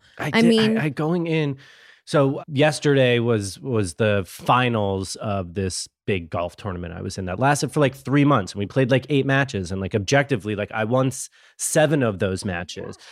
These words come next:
Speaker 1: But, like, did I, or, like, did my partner carry me? Like, I, I, I just, like, I hadn't been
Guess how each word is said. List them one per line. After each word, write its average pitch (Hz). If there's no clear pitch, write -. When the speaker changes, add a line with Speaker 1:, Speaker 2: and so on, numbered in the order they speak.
Speaker 1:
But, 135
like, 113
did 143
I, 160
or, 135
like, 110
did 107
my 104
partner 147
carry 143
me? 143
Like, 117
I, 110
I, 123
I 135
just, 127
like, 143
I 131
hadn't 143
been 120